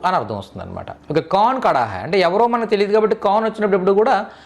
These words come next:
ఆ, సింగులర్ వస్తుంది అనమాట. ఎవరో ఒక, ఆ, థర్డ్ పర్సన్ సింగులర్గా మనం తీసుకుంటాం. So that ఖడా హై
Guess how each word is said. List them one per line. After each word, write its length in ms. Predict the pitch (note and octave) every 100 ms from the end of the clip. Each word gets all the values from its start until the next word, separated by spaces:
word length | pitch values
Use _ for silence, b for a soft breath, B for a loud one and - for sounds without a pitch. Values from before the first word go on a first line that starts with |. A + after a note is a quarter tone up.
| B B
ఆ, 80 | D#3+
సింగులర్ 360 | - G#3+ G#3+
వస్తుంది 300 | F3+ E3+ D3+
అనమాట. 200 | C#3 D#3
ఎవరో 300 | G3 F3+ F#3+
ఒక, 240 | D#3+ D#3 D#3
ఆ, 720 | B2+ A2+ - B2 A#2 G#2+ G#2+ -
థర్డ్ 240 | D#3+ F3+
పర్సన్ 220 | F#3+ -
సింగులర్గా 300 | D#3 D#3+ D#3+
మనం 140 | D#3+ D3
తీసుకుంటాం. 460 | B2+ - A#2+ F3 - B B B -
So 80 | G#3
that 180 | G#3 -
ఖడా 260 | E3+ F3
హై 260 | D#3 E3